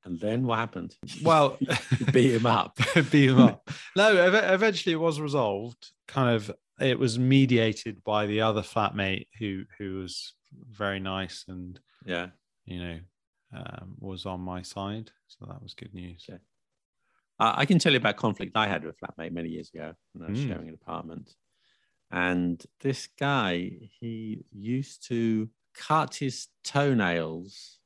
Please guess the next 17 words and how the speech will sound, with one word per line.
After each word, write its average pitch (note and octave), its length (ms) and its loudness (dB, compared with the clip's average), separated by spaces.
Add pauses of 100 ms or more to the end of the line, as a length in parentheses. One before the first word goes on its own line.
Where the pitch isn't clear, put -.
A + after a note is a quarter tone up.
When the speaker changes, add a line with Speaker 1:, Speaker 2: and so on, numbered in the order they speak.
Speaker 1:
in A#2 200 0
the A2+ 80 2
living G2+ 440 0
room E2 460 -6 (140)
and F#2+ 280 -2 (120)
put - 400 -6 (100)
the F2+ 100 -12 (420)
na-, G2+ 400 -2
the F#2 100 -8
cut - 280 -8
nails F#2+ 440 -2
in F#2+ 180 -8
an G2 120 -4
ashtray E2+ 720 -6 (720)
on F2+ 160 0
the F2 80 -2
table. D#2 680 -6